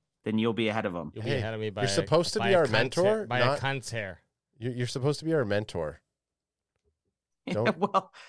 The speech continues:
Speaker 1: I don't also have to be your calculator.
Speaker 3: Yeah, well, I'm looking at, have you seen, uh, Alex? I'm
Speaker 1: No,
Speaker 3: trying to
Speaker 1: but I, but I remember what he said. He had sixteen hundred,
Speaker 3: Yeah.
Speaker 1: you had fifteen hundred.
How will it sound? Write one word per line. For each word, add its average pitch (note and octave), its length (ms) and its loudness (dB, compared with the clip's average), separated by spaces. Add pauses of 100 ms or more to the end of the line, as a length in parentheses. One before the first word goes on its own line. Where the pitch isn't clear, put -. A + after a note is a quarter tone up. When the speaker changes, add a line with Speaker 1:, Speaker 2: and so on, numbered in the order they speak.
(420)
Speaker 1:
I E3+ 140 4
don't G3+ 160 6
also G3 240 4
have F3+ 120 2
to F3 80 0
be E3+ 80 -2
your D#3+ 120 0
calculator. C#3+ 880 -2
Speaker 3:
Yeah, C3 200 4
well, G#2+ 100 4
I'm A#2 160 4
looking C3 320 2
at, C#3 180 -2
have D#3+ 160 4
you F#3+ 120 6
seen, A3+ 400 4 (120)
uh, D#3+ 160 4
Alex? F3 340 6
I'm E3 140 6
Speaker 1:
No, C3 60 0
Speaker 3:
trying F3+ 220 10
to E3 60 0
Speaker 1:
but G3 140 6
I, F#3 140 6
but G3+ 180 4
I G3 60 6
remember G#3+ 340 6
what G#3 140 0
he F#3+ 80 -4
said. F3 360 0 (220)
He F#3+ 160 -4
had G#3+ 160 0
sixteen F#3 380 -4
hundred, D3 280 4
Speaker 3:
Yeah. D3+ 40 -4
Speaker 1:
you E3+ 80 0
had D#3+ 180 0
fifteen D3+ 300 -4
hundred. C3 420 0